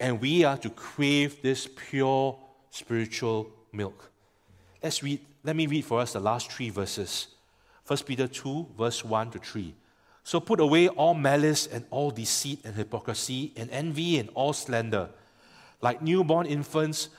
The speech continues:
long for the pure spiritual milk, that by it you may grow into salvation, if indeed you have tasted that the Lord is good. Peter continues his encouragement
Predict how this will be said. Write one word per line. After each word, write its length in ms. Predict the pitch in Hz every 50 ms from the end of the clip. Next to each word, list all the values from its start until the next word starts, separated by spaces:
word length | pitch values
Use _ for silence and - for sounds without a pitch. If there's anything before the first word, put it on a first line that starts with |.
| - _ _
long 360 | - 127 147 160 180 185 190 180
for 160 | - - 120
the 80 | 113
pure 400 | - - - - 156 151 147 151
spiritual 560 | 147 - - - - 123 123 120 123 - 143 127
milk, 340 | 123 120 110 98 92 - - - - - _ -
that 240 | - 123 107 110 101
by 260 | 147 147 151 165 175
it 220 | - 165 160 135 - - - - - _ _ -
you 120 | 123 131
may 160 | 127 120 123 123
grow 360 | 110 123 139 147 151 151 131
into 280 | - 131 131 120 143
salvation, 680 | 131 - - 107 101 - 110 107 98 - - 113 92 85 - - _ _ _ _ _ _
if 160 | - 131 117 156
indeed 500 | 135 131 131 131 120 156 170 156 - -
you 60 | 110
have 160 | 101 - -
tasted 440 | - 127 120 - - - 127 117 -
that 60 | 110
the 120 | 101 95 95
Lord 260 | 98 110 113 113 110 - 95
is 140 | 87 - -
good. 160 | 104 92 85 - _ _ _ _ _ _ _ _ _ _ _ _ _ _ _ _ _ _ _ _ -
Peter 360 | - 131 117 - 143 139 135
continues 640 | - - 123 107 - - 123 120 131 135 127 - -
his 160 | - - 104
encouragement 800 | 104 95 - - 120 123 120 117 - - 123 127 127 127 127